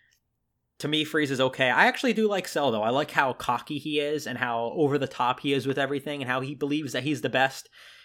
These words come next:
and how, um, he's just so smart and intelligent and all the powers that he has in him from pulling for everybody else. I,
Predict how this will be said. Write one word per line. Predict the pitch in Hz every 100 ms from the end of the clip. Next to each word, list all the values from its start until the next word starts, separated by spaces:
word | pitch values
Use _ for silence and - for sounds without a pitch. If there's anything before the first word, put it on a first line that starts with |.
| _
and | 127 120 120 117
how, | 120 117 113 - _ _ -
um, | 117 107 101 - _ _
he's | - 135
just | 147 139
so | 160
smart | 139 - - 117 131 151
and | 120
intelligent | 110 - 120 123 143 165 _ _ _ _ _ _
and | 123 120
all | 131 135
the |
powers | 120 - 127 135 120
that | 110
he | 135
has | 120 131 131
in | 127
him | 123 135
from | 131 123
pulling | 139 131
for | - 127
everybody | 120 120 117
else. | 117 123
I, | 120